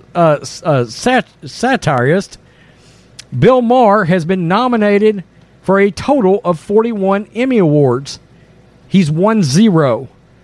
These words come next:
War and Oliver have beaten Maher head-to-head multiple times,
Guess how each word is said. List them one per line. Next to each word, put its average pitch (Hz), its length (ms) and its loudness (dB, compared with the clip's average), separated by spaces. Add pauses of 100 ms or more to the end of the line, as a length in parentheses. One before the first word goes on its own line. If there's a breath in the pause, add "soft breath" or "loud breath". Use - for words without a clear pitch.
(200 soft breath)
War 240 400 4
and 220 240 -6
Oliver 196 640 0
have 156 240 -2
beaten 226 320 -2
Maher 190 380 2
head-to-head 185 640 0
multiple 165 520 -2
times, 165 540 -4